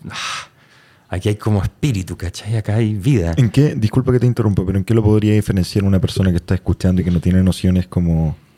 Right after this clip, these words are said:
Speaker 2: de que entraste a, entraste a un taller como más de ballet clásico, más
Speaker 1: Sí.
Speaker 2: como Lago de los Cisnes?
Speaker 1: Claro, entré a la Escuela de Ballet del Teatro Municipal a hacer
Speaker 2: Sí.
Speaker 1: este taller donde tenían, eh, ballet, ballet clásico,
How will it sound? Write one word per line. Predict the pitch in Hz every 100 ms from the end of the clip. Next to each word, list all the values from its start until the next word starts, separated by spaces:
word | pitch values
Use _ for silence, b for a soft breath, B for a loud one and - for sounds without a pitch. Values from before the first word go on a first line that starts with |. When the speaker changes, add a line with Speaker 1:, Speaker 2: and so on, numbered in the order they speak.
| -
Speaker 2:
de | 82 87
que | 101
entraste | 98 104 113 110 117 117
a, | 110 104 98 98 - B B B
entraste | - 92 107 120
a | 110
un | 104
taller | 104 101
como | - 101
más | 98
de | 95
ballet | 95 95 95
clásico, | 135 135 - 90 110 120 - _ -
más | 87 104
Speaker 1:
Sí. | -
Speaker 2:
como | 98 98 95 95 92 90 95 _ _ -
Lago | 104 107 107
de |
los | 101 -
Cisnes? | 117 - 143 - - b b
Speaker 1:
Claro, | - 98 87
entré | 87 - 107 131
a | 95
la | 92
Escuela | - 117 127
de |
Ballet | 123 120
del | 127
Teatro | 123 117
Municipal | 110 104 110 107 87 92 -
a |
hacer | 90 - 101
Speaker 2:
Sí. |
Speaker 1:
este | 104 - 107
taller | 113 113 113 127 143
donde | 92 95 92 95
tenían, | - 90 113 139 123 139 165 160 - _
eh, | - 95 92 90 87 85 85 -
ballet, | - 73 87 95 131 123 156
ballet | 104 90
clásico, | 90 107 107 110 - 131 156